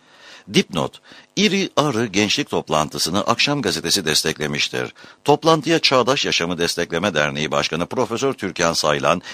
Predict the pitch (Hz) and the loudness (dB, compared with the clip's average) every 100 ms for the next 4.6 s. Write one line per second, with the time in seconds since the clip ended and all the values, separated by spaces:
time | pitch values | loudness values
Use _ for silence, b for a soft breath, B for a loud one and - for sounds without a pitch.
0 | B 127 139 139 127 190 139 104 82 71 | B 4 4 2 0 -2 0 -2 -2 -2
1 | 71 73 90 98 160 143 127 143 143 123 | -2 0 2 0 0 2 2 0 -2 -2
2 | 113 127 - 117 135 104 87 82 82 78 | -2 -4 0 0 2 0 -2 -4 -4 -2
3 | 76 87 78 113 113 104 85 82 76 71 | 0 0 0 2 2 0 -6 -4 -2 -2
4 | 62 - 64 62 60 | -4 -6 -6 -4 -6